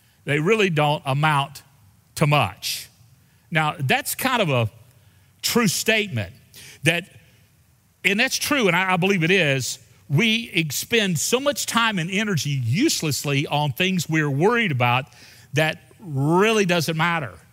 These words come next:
And here's my question. Why do we lie awake at night trying to control what's out of control?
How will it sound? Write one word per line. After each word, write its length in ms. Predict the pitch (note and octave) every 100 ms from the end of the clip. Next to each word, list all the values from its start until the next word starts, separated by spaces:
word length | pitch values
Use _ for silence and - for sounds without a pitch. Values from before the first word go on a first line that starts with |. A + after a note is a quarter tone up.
| - _ -
And 360 | E3+ G#3+ A3+
here's 240 | F#3+ D4 -
my 100 | G#3+
question. 460 | - A3 F#3+ D3+
Why 220 | E3+ B3+
do 60 | E4
we 140 | C4
lie 200 | G#3 G3
awake 340 | G3+ F3 G#3 A#3
at 80 | G#3+
night 340 | C#3+ C#3 D3+ - - -
trying 400 | - F#3 G#3 B3
to 80 | B3+
control 680 | A#3+ F3+ F#3 D#3 C#3 C#3+ - - -
what's 260 | E3 F3+ A3
out 260 | F#3 A#3
of 80 | A#3
control? 560 | D#3 B2 A2+ F2+ D#2+